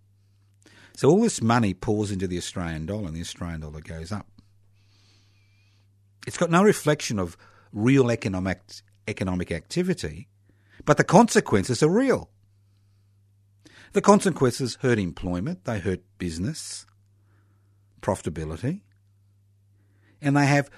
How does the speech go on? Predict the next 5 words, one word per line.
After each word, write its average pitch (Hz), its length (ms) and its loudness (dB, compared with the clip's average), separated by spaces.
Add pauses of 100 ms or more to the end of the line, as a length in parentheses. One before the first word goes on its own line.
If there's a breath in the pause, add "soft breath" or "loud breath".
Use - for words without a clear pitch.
(180 loud breath)
real 127 720 4 (1040)
effects - 760 -4
on 120 140 0
everyday 101 380 0
Australians. 117 800 -8